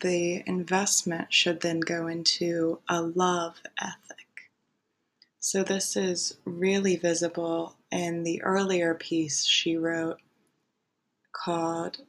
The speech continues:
Love as the Practice of Freedom. So this love ethic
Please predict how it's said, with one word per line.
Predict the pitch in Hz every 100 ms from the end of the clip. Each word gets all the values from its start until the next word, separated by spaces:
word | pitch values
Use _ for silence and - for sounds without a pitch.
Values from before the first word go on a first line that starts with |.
| _ 175
Love | 175 180 180 180
as | - 180 -
the | 175
Practice | 170 - 170 - - 175 160 - - -
of | 156
Freedom. | - - 95 170 - - - _ _ _ _ _ _ _ - _ _ -
So | 196 190
this | 190 - 196
love | 196 226 240 226
ethic | - 160 - 170 175 - _ -